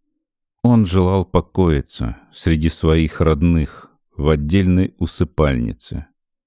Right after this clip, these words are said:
которую сам же и велел построить. Так получилось,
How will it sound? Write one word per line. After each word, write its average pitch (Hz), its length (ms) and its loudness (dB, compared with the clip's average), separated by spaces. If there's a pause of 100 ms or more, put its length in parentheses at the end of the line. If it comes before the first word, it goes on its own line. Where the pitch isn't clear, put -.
(100)
которую 76 540 -2
сам 85 400 0
же 82 280 -4 (220)
и 78 120 0
велел 65 420 -2
построить. - 920 -8 (460)
Так - 240 -2
получилось, 87 960 -2